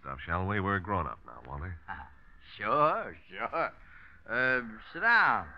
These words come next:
Speaker 1: No, I, I won't be too long.
Speaker 2: Okay, suit yourself. Um, how are things on the West's leading newspaper, huh?
Speaker 1: Fine.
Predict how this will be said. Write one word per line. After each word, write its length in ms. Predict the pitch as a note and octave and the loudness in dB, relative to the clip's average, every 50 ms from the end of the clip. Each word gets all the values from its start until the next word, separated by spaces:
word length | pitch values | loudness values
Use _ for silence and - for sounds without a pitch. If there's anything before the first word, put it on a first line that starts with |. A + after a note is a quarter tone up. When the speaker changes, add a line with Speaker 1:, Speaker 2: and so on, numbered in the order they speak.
| - - - D2 | -16 -16 -12 -8
Speaker 1:
No, 180 | G2 A2 B2 C3+ | -4 2 4 6
I, 560 | A2+ F#2 E2+ D#2+ D#2 D#2+ D#2+ D#2 D2+ D2 D2 C2+ C2 | 6 6 4 4 2 0 0 -2 -2 -4 -6 -6 -6
I 100 | D#2 D#2 | -4 -4
won't 260 | D#2 D#2+ D#2 D2 C2 | -2 -2 -4 -4 -6
be 100 | B1+ D2+ | -8 -12
too 180 | C#2 A#1+ B1 B1 | -12 -12 -16 -16
long. 200 | A#1+ A#1 G#1 - - - - - - - - - - | -14 -14 -16 -14 -16 -16 -18 -18 -20 -20 -12 -10 -10
Speaker 2:
Okay, 400 | D2+ - - E2 E2+ A#2 D#3+ F3+ | -10 -8 -8 -4 -2 0 0 0
suit 200 | - - D3 C#3+ - - - - | -2 -6 -10 -10 -10 -16 -12 -4
yourself. 260 | - D4 A2 - - - - - - - - - - - - - - - - - - | -2 0 0 -2 -4 -8 -16 -20 -20 -20 -20 -20 -20 -20 -20 -20 -20 -20 -20 -4 2
Um, 480 | A#2+ A#2+ A#2+ A#2+ A#2+ A#2+ A2 G2 E2+ - - - - - - - - - - - - - - - - | 6 8 10 10 10 8 6 2 -4 -10 -14 -20 -20 -20 -20 -20 -20 -20 -20 -20 -20 -20 -20 -20 2
how 200 | - D3+ E3 D#3+ | 6 8 10 10
are 120 | D#3 D3+ - - | 10 8 8 6
things 320 | - F#3 F3 E3 C#3+ A#2+ C3+ | 4 4 4 4 2 6 8
on 220 | C3+ C3+ C3 C3 | 8 8 8 8
the 100 | C3+ C3+ | 8 8
West's 360 | C#3 C3+ D#3 F3 D3+ C#3 - - - - | 8 8 10 8 8 8 6 0 -10 -12
leading 600 | A2 A2 B2 D3+ F3+ F#3+ F3 D3+ D3+ D3 D3+ D#3+ | -8 -4 0 4 4 4 6 4 2 2 2 2
newspaper, 600 | F3 G#3 B3 A#3+ G3+ - - - A2 G2 E2 C#2+ D2 | 2 2 2 2 0 -4 -4 -2 -2 -2 -2 -2 -4
huh? 220 | D2 D#2+ A2 D#3+ A3+ - - - - - - - - - - - - - - | -4 -4 -4 -4 -6 -12 -18 -20 -20 -20 -20 -20 -20 -20 -20 -20 -20 -16 -12
Speaker 1:
Fine. 440 | - C#2 C#2 C#2 C2+ D#2 G#2 B2 B2+ | -8 -6 -6 -4 -4 -6 -6 -8 -10